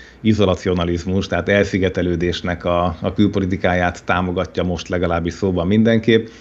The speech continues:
ami azt jelenteni, hogy kevésbé segíteni Európát. Tehát Európában egy ilyen kettős,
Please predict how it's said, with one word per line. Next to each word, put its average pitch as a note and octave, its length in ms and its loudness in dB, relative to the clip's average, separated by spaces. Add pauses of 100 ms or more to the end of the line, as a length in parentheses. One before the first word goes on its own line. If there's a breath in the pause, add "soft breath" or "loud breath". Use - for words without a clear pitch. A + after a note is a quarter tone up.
(100)
ami G2 180 -2
azt F#2+ 220 -2
jelenteni, F2+ 480 -2
hogy F2+ 220 0
kevésbé F#2 460 -2
segíteni F2+ 500 -6
Európát. E2+ 460 -4
Tehát F#2 160 -4
Európában A#2 580 4
egy G#2+ 160 0
ilyen G#2+ 180 2
kettős, A#2 640 -4